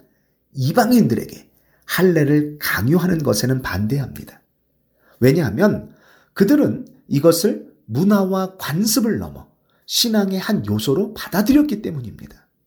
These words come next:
하지만 거짓 교사들은 이방인 성도들에게도 할례를 종교적으로 강요합니다. 나중에 또 살펴보겠지만 갈라디아서 육 장 십이 절 말씀을 잠깐 보겠습니다. 제가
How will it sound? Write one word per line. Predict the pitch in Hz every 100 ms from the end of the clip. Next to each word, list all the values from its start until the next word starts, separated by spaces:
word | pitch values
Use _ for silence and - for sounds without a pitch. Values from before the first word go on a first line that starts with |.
| _ _ _ _ _ _ _
하지만 | - 220 247 214
거짓 | - 107 147 -
교사들은 | 131 131 165 254 - - _ -
이방인 | 180 214 269 277 254
성도들에게도 | 254 262 233 240 165 131 127 127 302 - - _
할례를 | - - 285 247 - - - _ _ _
종교적으로 | - 139 190 254 269 220 165
강요합니다. | 147 - 92 92 - - - _ _ _ _ _ _ _ _ _ _ _ -
나중에 | 131 165 160
또 | 165
살펴보겠지만 | 196 214 208 107 151 165 - 73 67 - _ _ -
갈라디아서 | 98 110 117 110 104 110
육 | 98 107 -
장 | 120 147
십이 | - - 247
절 | 240 202
말씀을 | 104 82 - 67 - - _
잠깐 | - 98 - 104
보겠습니다. | 135 135 - - - - _ _ _ _ _ _ -
제가 | - 98 82 -